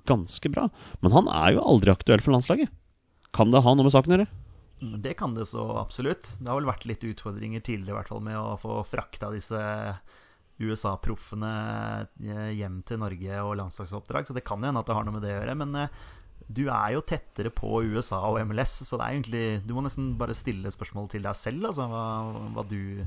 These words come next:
Speaker 2: hva du tenker som er M L S-eksperten.
Speaker 1: Nei,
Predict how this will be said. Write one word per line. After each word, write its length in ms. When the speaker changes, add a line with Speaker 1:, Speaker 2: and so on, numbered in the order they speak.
Speaker 2:
hva 80
du 240
tenker 320
som 160
er 140
M 220
L 80
S-eksperten. 1080
Speaker 1:
Nei, 160